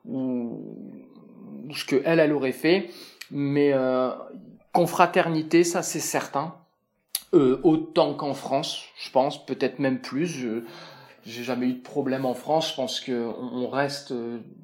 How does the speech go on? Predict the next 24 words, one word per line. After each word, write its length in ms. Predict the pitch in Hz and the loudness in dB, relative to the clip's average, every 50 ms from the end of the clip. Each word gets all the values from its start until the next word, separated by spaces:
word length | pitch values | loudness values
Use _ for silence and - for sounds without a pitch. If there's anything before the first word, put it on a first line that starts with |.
| - 131 | -20 -16
j'espère, 600 | 131 127 120 113 - - - 139 135 151 151 139 | -10 -8 -6 -6 -6 -4 0 2 2 2 2 0
hein, 400 | 131 131 135 135 131 123 120 113 - - - - - - - - | -2 -4 -4 -4 -4 -6 -6 -8 -10 -14 -20 -20 -20 -20 -16 -8
assez 280 | - - 113 - - 123 | -6 -6 -4 -4 -6 -6
confraternel. 920 | - 127 120 - - 123 113 - - 117 113 120 131 143 156 165 170 - - 123 | -6 -8 -10 -6 -6 -6 -6 -4 -4 -4 -2 -2 0 2 2 2 0 0 -2 0
Et 280 | 127 120 120 120 120 - | 0 2 2 2 4 6
eux 100 | 175 165 | 6 6
l'étaient. 640 | 165 160 143 139 139 - - 139 139 147 160 170 165 - - - - - - - _ - - | 6 6 2 -2 -2 -4 -4 -2 0 0 0 -2 -4 -8 -14 -20 -20 -20 -20 -20 _ -8 -4
Euh, 320 | 135 127 123 123 123 120 120 | 0 2 2 2 2 0 -2
il 160 | 120 117 - | -4 0 4
y 100 | 143 151 | 6 6
a 40 | 147 | 6
jamais 380 | 139 175 175 180 180 175 165 | 6 4 4 6 6 6 6
eu 240 | 165 165 165 175 170 | 4 2 -2 -2 -2
de, 380 | 165 135 123 120 120 120 120 113 | -2 -2 0 0 2 0 0 -2
de, 520 | 113 110 107 104 101 98 95 92 90 98 - - - - - _ _ _ - | -4 -6 -8 -6 -6 -6 -6 -6 -6 -8 -12 -18 -20 -20 -20 _ _ _ -14
de 140 | 135 120 120 | -10 -6 -4
remise 380 | 113 110 131 131 135 131 127 135 | -2 0 0 0 0 0 -2 -4
en 80 | 120 | -4
question 360 | 113 - 120 - - - 143 | -4 -6 -10 -10 -10 -10 -8
sur 180 | 139 - - 123 | -6 -6 -4 -2
ma 120 | 120 117 113 | -2 -2 -2
façon 320 | - 120 110 - - 120 | -2 -4 -6 -6 -6 -8
de 80 | 120 120 | -8 -8
faire. 500 | - - 147 147 156 160 165 165 - | -4 0 2 6 6 6 6 4 0